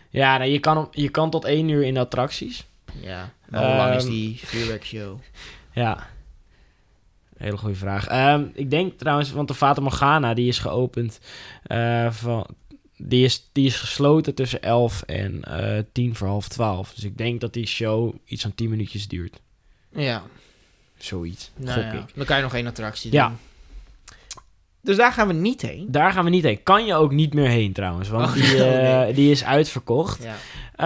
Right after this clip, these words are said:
Speaker 1: Ehm, ja. Eventjes, ehm,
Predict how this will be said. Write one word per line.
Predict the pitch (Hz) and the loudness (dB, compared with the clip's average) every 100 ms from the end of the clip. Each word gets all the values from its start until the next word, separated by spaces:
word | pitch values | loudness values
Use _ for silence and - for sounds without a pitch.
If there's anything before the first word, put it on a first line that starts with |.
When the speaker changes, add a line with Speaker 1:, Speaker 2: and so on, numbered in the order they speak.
| 165 160 165 160 | 4 6 6 4
Speaker 1:
Ehm, | 160 156 - | 2 -4 0
ja. | 170 - - - - - _ _ - _ _ - - - - - | 0 0 -8 -20 -20 -20 _ _ -20 _ _ -20 -20 -20 -20 -14
Eventjes, | 113 120 113 120 110 117 | -6 -4 -4 -6 -6 -4
ehm, | 107 107 104 104 | -4 -2 -4 -4